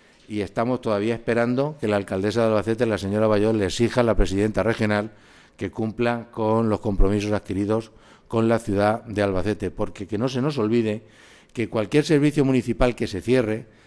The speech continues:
es un servicio municipal condenado a que no se vuelva a abrir nunca, con el consiguiente problema que tiene de dejar de prestar servicios,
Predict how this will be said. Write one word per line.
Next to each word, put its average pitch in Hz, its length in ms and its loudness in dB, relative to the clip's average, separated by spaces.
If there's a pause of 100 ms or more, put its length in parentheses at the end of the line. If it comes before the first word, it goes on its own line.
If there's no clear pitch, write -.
(300)
es 120 160 -4
un 143 100 0
servicio 135 340 2
municipal 123 500 2
condenado 117 800 2
a 110 160 0
que 107 140 0
no 120 120 4
se 135 100 4
vuelva 123 300 6
a 113 40 6
abrir 131 340 0
nunca, 120 580 4 (800)
con 131 220 -2
el 123 100 -4
consiguiente 135 540 -2
problema 156 420 -2
que 139 100 -6
tiene 139 440 -6
de 110 200 -4
dejar 107 280 -2
de 156 100 2
prestar 131 340 -4
servicios, 170 640 0